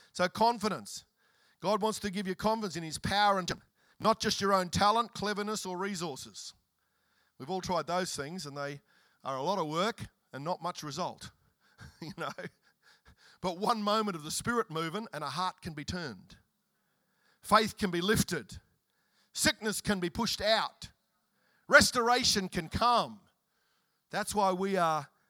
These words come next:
so powerful. And tomorrow we're gonna talk about an encounter culture and an encounter church. And we need to make that space in our lives, that we are encounter. I believe we're all called, gifted,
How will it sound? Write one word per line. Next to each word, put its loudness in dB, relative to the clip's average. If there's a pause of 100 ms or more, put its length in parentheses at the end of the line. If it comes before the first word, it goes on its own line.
(380)
so -2
powerful. 2
And -6
tomorrow 0
we're -2
gonna -8
talk -4
about -2
an -10
encounter -2
culture -8
and -8
an -6
encounter -6
church. -10 (680)
And -10
we -4
need -4
to -8
make -6
that -8 (200)
space -4 (160)
in -8
our -6
lives, -8 (560)
that -8
we -6
are 2
encounter. -6 (340)
I 2
believe -2
we're 0
all -6 (160)
called, 0 (120)
gifted, -2